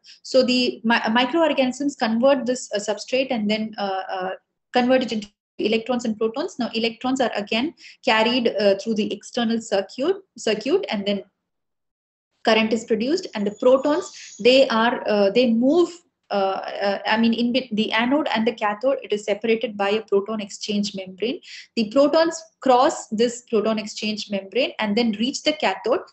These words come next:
where the cathode chamber is provided with the oxygen, they combine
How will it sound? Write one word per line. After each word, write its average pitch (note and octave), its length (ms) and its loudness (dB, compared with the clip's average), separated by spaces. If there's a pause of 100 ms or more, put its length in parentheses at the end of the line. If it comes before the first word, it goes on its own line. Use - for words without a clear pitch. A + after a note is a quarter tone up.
(320)
where B3+ 360 6 (140)
the A3+ 420 2 (180)
cathode D4+ 380 2
chamber A#3+ 400 2
is A#3+ 280 0
provided A3 500 -2
with A#3 140 2 (180)
the G3 200 2
oxygen, G#3 460 -4 (340)
they G#3+ 180 4
combine A#3+ 400 2